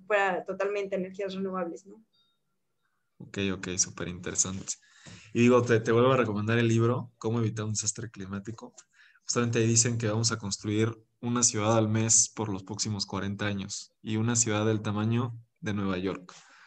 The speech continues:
Speaker 2: O sea, por todo el tema de crecimiento poblacional y crecimiento económico y todo. Entonces, se me hace muy, muy interesante. Y bueno, pues ahora sí que te agradezco muchísimo otra vez tu tiempo, Vero,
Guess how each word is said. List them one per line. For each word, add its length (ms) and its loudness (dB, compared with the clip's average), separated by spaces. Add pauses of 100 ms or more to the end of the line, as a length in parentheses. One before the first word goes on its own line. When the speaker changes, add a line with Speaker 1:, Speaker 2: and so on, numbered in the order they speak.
(640)
Speaker 2:
O 60 -8
sea, 140 -4
por 160 -4
todo 140 6
el 60 4
tema 200 2
de 80 0
crecimiento 480 -4
poblacional 680 -6
y 260 -14
crecimiento 440 -12
económico 500 -12
y 40 -20
todo. 180 -8
Entonces, 360 -10
se 120 -6
me 80 -8
hace 160 -4
muy, 300 -8
muy 120 -8
interesante. 580 -4 (540)
Y 80 2
bueno, 240 8
pues 180 4
ahora 160 8
sí 180 4
que 220 8
te 100 2
agradezco 380 4
muchísimo 380 2
otra 180 2
vez 160 4
tu 100 -6
tiempo, 360 2
Vero, 300 4